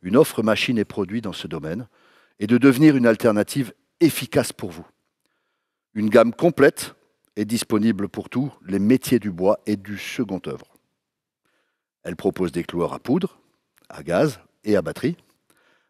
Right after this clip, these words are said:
ainsi que les clous et accessoires correspondants. Parmi cette gamme, je vous propose aujourd'hui de nous concentrer sur une solution particulièrement adaptée à la fixation sur des supports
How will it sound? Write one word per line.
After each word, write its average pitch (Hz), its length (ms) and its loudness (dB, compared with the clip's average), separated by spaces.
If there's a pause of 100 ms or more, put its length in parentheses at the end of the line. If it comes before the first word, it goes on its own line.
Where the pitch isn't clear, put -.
ainsi 107 320 -4
que - 140 0
les 110 100 4
clous 127 240 2
et 104 80 6
accessoires 104 500 -4
correspondants. 95 600 -6 (1200)
Parmi 196 300 0
cette 117 240 2
gamme, 98 260 2 (540)
je 90 120 -14
vous 135 120 2
propose 131 420 0
aujourd'hui 120 500 -2 (220)
de 104 160 -2
nous 113 100 2
concentrer 113 520 -6
sur 110 260 -4
une 120 100 -4
solution 156 480 -2 (260)
particulièrement 110 760 -2
adaptée 92 420 -4 (340)
à 90 100 -6
la 90 80 -2
fixation - 560 -6
sur - 180 -12
des 80 80 -12
supports - 500 -10